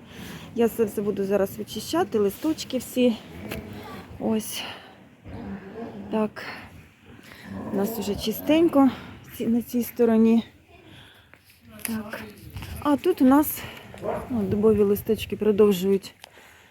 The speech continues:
падати. Мені тут одна людина зрізала оцей дуб, пів дуба зрізала, пів дерева, бо воно все падало, м, мені сюди в сад. Ось, але взагалі, е,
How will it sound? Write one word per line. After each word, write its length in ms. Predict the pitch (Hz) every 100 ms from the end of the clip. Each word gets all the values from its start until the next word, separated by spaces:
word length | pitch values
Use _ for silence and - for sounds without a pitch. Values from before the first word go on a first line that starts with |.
| _ -
падати. 680 | - 277 226 220 247 233 214 - - - - - - - - - - - - - - -
Мені 240 | 233 240
тут 240 | 220 220 220
одна 220 | 220 220
людина 480 | 214 196 262 269 220
зрізала 560 | 220 220 233 233 214
оцей 320 | 214 - 202
дуб, 280 | 202 247 311 - -
пів 220 | - 277 214
дуба 340 | 240 202 208
зрізала, 500 | 196 214 247 226 208
пів 220 | 208 202
дерева, 300 | 220 262 240
бо 140 | 202 214
воно 180 | 220
все 400 | 226 - 220 247 - -
падало, 560 | 220 220 214 214 214 -
м, 340 | 185 180 - -
мені 280 | 190 202
сюди 260 | 185 190 185
в 60 | 185
сад. 280 | - 180 - - - - - - - - - -
Ось, 120 | 185 -
але 200 | 233 233
взагалі, 520 | 220 226 240 240
е, 60 | 220